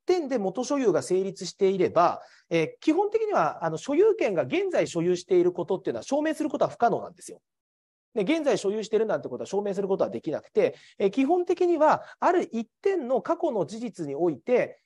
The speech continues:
えー、その人が所有しているっていうことが一応立証できれば、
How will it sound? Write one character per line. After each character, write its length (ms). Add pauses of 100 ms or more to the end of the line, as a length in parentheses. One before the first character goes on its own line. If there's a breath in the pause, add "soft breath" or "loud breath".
え 80
ー、 40
そ 140
の 140
人 180
が 140
所 160
有 180
し 80
て 220
い 40
る 160
っ 80
て 100
い 20
う 80
こ 100
と 80
が 140
一 260
応 60
立 200
証 200
で 100
き 140
れ 100
ば、 260